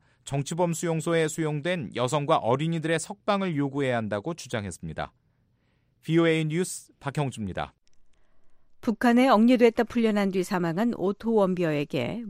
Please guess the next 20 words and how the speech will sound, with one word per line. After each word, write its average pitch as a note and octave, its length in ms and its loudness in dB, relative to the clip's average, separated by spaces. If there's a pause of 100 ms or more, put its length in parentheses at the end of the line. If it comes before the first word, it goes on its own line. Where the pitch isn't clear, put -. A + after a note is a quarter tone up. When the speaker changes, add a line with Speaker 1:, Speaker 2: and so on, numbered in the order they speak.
Speaker 2:
물리력이 A#3 720 6
가해졌을 F#3+ 680 -2
것이라는 E3 680 -2
의료진의 F#3+ 580 2
소견이 E3 380 -2
최근 G3 420 -4
법원에 E3 420 -2
제출되면서 C#3+ 840 -6 (640)
실제 C#4 600 4
고문이 A#3 440 6
있었는지 F#3+ 560 0
여부에 D3 520 0
관심이 F3 520 0
모아지고 D#3+ 420 -4
있습니다. - 560 -8 (800)
북한은 A3 360 0
과거에도 F#3+ 760 2
미국인 G3 520 2
억류자들에게 F3+ 1040 0
고문과 G3 520 2